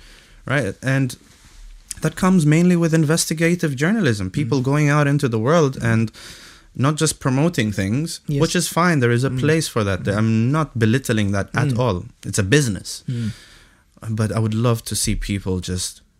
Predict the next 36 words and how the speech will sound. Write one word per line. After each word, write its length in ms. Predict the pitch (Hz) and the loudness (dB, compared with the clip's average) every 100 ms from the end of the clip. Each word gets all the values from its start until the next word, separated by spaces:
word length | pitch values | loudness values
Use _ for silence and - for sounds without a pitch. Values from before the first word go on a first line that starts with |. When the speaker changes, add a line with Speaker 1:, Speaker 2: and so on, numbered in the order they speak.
| _ _ - | _ _ -6
Speaker 1:
um, 380 | 95 92 87 90 _ _ _ _ - | -2 -2 -2 -6 _ _ _ _ -4
identifying 920 | 110 98 113 123 143 - 135 139 147 | 0 2 2 2 0 -2 0 2 0
problems 760 | 147 - 117 110 117 147 165 - | -4 -2 0 0 0 -2 -4 -6
Speaker 2:
Mm. 200 | 113 104 - _ _ _ _ - | -6 -8 -12 _ _ _ _ -4
Speaker 1:
and 280 | 123 120 113 | 0 0 0
coming 360 | - 151 180 170 | 0 4 4 2
at 180 | 123 117 | 0 2
it 120 | 110 | 0
from 220 | - 113 | -2 0
a 60 | 110 107 | 2 4
way 200 | 120 120 | 4 2
of, 300 | 110 104 101 | 0 -2 0
"This 160 | 139 175 | -2 0
is 100 | 156 | 0
a 60 | |
problem 680 | 139 - 131 135 139 139 139 - - | -2 -2 -2 0 0 0 -2 -6 -10
and 160 | - 117 | 0 2
this 160 | 135 | 2
is 100 | 147 131 - - | 0 -4 -6 -2
how 220 | 123 123 | 0 2
we 120 | 113 | 0
can 220 | 110 110 | -2 -2
go 200 | 104 110 | 0 0
about 320 | 104 98 98 110 | 0 0 0 0
Speaker 2:
Mm. 60 | |
Speaker 1:
possibly 460 | - 104 104 95 92 | -2 -4 -2 -4 -4
fixing 420 | - 104 - 87 | -4 -6 -4 -8
it." 100 | 67 | -6
Not 220 | 113 143 | -2 0
Speaker 2:
Yes. 80 | 147 | 0
Speaker 1:
just, 240 | 143 139 - | 0 0 -2
"This 160 | 131 | -2
is 100 | 135 | 0
a 60 | 120 - 117 | -2 -2 0
problem 420 | 117 113 113 107 | 0 0 0 0
and 400 | - 104 98 90 | 0 -2 -2 -4